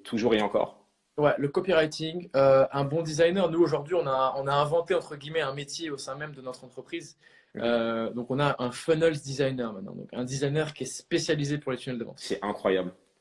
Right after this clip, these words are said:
Speaker 1: C'est
Speaker 2: Donc, il y a
Speaker 1: incroyable.
Speaker 2: beau-, il y a beaucoup de métiers aussi qui vont, euh, qui vont émerger comme ça. Euh, je pense dans les, dans, bah, dans les mois à venir, là, c'est clair.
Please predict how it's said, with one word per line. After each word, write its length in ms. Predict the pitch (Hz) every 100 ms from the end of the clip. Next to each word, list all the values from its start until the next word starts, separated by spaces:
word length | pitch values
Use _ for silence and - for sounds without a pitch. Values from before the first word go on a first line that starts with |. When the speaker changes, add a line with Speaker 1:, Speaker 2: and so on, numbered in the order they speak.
| _ _
Speaker 1:
C'est 160 | -
Speaker 2:
Donc, 120 | - 107
il 60 |
y 20 |
a 40 | 147
Speaker 1:
incroyable. 220 | 95 -
Speaker 2:
beau-, 60 | -
il 20 |
y 20 |
a 20 | 151
beaucoup 200 | 185 196
de 60 |
métiers 260 | 190 190 220
aussi 240 | 175 190
qui 140 | - 131
vont, 180 | 135 135
euh, 120 | 135
qui 120 | 135
vont 80 | 135
émerger 380 | 135 139 143 165
comme 120 | 139
ça. 260 | 170 175 - _ _ _ _
Euh, 480 | 113 113 113 113 110
je 100 | 113
pense 240 | 127 156 139
dans 100 | 123
les, 100 | 113
dans, 300 | 113 110 110
bah, 200 | 110 113
dans 100 | 123
les 80 | 127
mois 200 | 147 143
à 40 |
venir, 280 | 139 180 165
là, 100 | 147
c'est 140 | 143
clair. 260 | 139 156